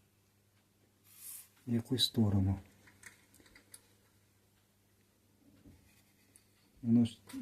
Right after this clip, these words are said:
її підпихає. А вже тоді, коли ви на-, налаштували з внутрішньої сторони, з тої, з,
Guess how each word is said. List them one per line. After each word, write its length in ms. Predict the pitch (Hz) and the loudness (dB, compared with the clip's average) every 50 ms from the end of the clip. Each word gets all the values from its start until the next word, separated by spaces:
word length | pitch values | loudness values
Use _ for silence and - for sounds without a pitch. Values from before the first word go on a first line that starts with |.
| 208 | -2
її 180 | 117 110 117 117 | 4 4 6 6
підпихає. 680 | 117 - 113 - - 120 113 - 143 135 127 123 117 - - - _ _ - - _ - - - _ - - _ _ _ _ _ _ _ _ _ _ _ _ - - _ _ _ _ _ _ _ _ _ _ _ _ _ _ _ _ _ _ _ _ _ _ _ _ _ _ - - - _ - - - _ _ _ _ _ _ _ _ _ _ _ _ _ _ _ _ _ _ _ _ _ _ _ _ _ _ _ _ - | 4 2 -4 -6 -6 -6 -4 0 2 2 2 2 -2 -6 -8 -16 _ _ -20 -20 _ -20 -20 -20 _ -20 -20 _ _ _ _ _ _ _ _ _ _ _ _ -20 -20 _ _ _ _ _ _ _ _ _ _ _ _ _ _ _ _ _ _ _ _ _ _ _ _ _ _ -20 -20 -20 _ -20 -20 -20 _ _ _ _ _ _ _ _ _ _ _ _ _ _ _ _ _ _ _ _ _ _ _ _ _ _ _ _ -8
А 120 | - 147 | -6 -4
вже 240 | 120 113 120 143 139 | -2 4 4 6 6
тоді, 360 | 139 135 120 113 120 147 143 | 6 6 6 6 8 6 6
коли 260 | - - 131 123 127 | 8 8 8 8 10
ви 220 | 120 120 120 120 117 110 | 10 8 8 6 4 2
на-, 240 | 131 139 123 123 120 | 2 4 4 8 8
налаштували 800 | 120 117 120 120 120 117 117 - 135 120 127 123 123 113 110 110 - - - - - - - - - - - _ _ _ _ _ _ _ _ _ _ _ _ _ _ _ _ _ _ - - 170 | 10 10 10 8 8 6 4 4 4 6 8 8 8 8 6 4 0 -8 -20 -20 -20 -20 -20 -20 -20 -20 -20 _ _ _ _ _ _ _ _ _ _ _ _ _ _ _ _ _ _ -20 -10 -6
з 240 | 143 117 104 98 104 | -2 0 2 4 10
внутрішньої 640 | 120 131 143 139 139 127 113 - - 120 117 113 107 | 12 12 12 12 12 6 2 4 6 8 8 8 8
сторони, 580 | - - - 117 113 113 117 117 113 107 98 - - - _ _ _ _ _ - - - | 6 4 6 8 10 10 10 10 8 6 4 0 -8 -20 _ _ _ _ _ -20 -20 -18
з 120 | - - | -18 -16
тої, 320 | - - 123 120 117 107 101 - - - - - - - _ - _ _ _ _ _ _ _ _ - - - _ _ _ - - - _ _ - - - | -2 4 6 6 6 6 4 0 -6 -14 -20 -20 -20 -20 _ -20 _ _ _ _ _ _ _ _ -20 -20 -20 _ _ _ -20 -20 -20 _ _ -20 -16 -6
з, 300 | - - - - - - | -4 -2 -2 -2 -4 -8